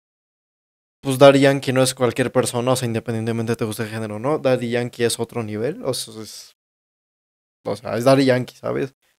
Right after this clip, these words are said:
Es algo genérico, pero el contexto es diferente.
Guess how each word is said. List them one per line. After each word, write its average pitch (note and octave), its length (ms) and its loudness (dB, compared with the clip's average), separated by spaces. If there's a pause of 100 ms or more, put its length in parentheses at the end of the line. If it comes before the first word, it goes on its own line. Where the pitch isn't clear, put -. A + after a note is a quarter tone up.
Es C3 120 0
algo C#3+ 260 4
genérico, D3 560 0
pero C3 160 2
el B2 60 0
contexto B2 480 -2
es C3 80 0
diferente. A2 560 -8